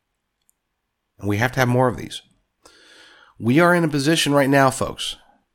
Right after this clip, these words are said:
that if we don't act today, right now, we are going to lose this country. And I'm not talking about just losing it to the Democrats. I'm talking about losing it, period. The United States of America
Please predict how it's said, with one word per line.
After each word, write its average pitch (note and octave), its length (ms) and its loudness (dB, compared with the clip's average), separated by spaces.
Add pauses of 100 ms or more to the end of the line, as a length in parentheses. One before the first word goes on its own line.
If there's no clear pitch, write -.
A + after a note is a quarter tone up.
(500)
that F2+ 120 -6
if - 180 -14
we C3 160 -2
don't D#3+ 320 2
act F3 540 -2 (680)
today, - 680 -4 (100)
right G#3 300 -2
now, G3+ 420 0 (1000)
we C3 140 -2
are F#3+ 120 2
going F3 200 2
to D3+ 60 0
lose E3+ 180 2
this C#3 140 -6
country. - 420 -8 (1300)
And G2 100 -6
I'm A#2 60 -2
not D#3 100 -6
talking D#3 240 -2
about C#3 120 -2
just C#3+ 200 -6
losing C3 260 -2
it E3 100 -2
to B2+ 40 -14
the B2 80 -6
Democrats. C#3 500 -4
I'm B2 80 -8
talking E3 280 -8
about A#2 120 -4
losing B2 280 0
it, B2 200 -2 (420)
period. - 580 -8 (840)
The A2+ 80 -6
United D3+ 300 6
States E3 300 -2
of C#3 60 -4
America B2+ 640 -2